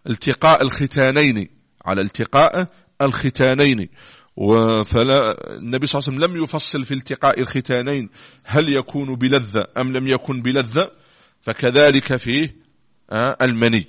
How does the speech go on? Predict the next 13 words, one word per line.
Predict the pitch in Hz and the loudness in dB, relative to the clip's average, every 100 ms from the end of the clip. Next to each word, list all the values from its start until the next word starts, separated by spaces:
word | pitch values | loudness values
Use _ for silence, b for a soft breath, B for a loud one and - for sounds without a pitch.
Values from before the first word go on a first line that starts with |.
| - | -10
فكذلك | - 104 104 117 123 117 107 | -10 -4 0 4 4 2 0
في | - 131 - | 2 2 2
المني. | 104 85 82 73 B B B B | -2 -2 -6 -8 B B B B
واستدلوا | 123 131 175 - 160 - 156 160 143 131 147 | -2 0 2 0 -2 -2 -2 -2 -2 2 2
أيضًا | 143 123 113 | 2 0 -4
بالمذهب | 113 139 113 107 | -2 0 0 -2
الثالث | - - 151 165 - - b - | -2 2 4 2 -4 -14 b -2
أو | 110 | 2
الدليل | 110 95 123 123 | 2 2 4 2
الثالث، | 98 131 151 131 | 2 -2 -2 -4
القياس | - 117 135 127 | -4 0 0 0
على | - 107 147 - b b - | -2 2 2 0 b b -4
النوم، | 98 87 78 | -2 -2 -4